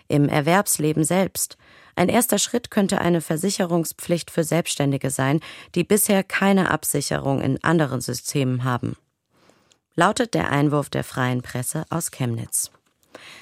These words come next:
Die F A Z hat indessen Zweifel, ob die Bundesregierung die für später versprochene Reform der Rente tatsächlich auf den Weg bringen wird.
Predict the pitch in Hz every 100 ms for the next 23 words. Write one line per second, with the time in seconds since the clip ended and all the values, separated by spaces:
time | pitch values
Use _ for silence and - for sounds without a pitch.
0 | - _ - 196 - 190 175 - 214 240
1 | 220 - 180 165 - 160 - 156 165 -
2 | 190 - - - - 175 - 170 185 208
3 | 196 - 165 170 170 170 160 156 151 147
4 | - 160 170 170 - 151 - 165 170 156
5 | 147 147 143 151 156 151 143 143 156 165
6 | 151 - 156 - 196 - 160 - 139 147
7 | 135 135 - 135 127 123 123 -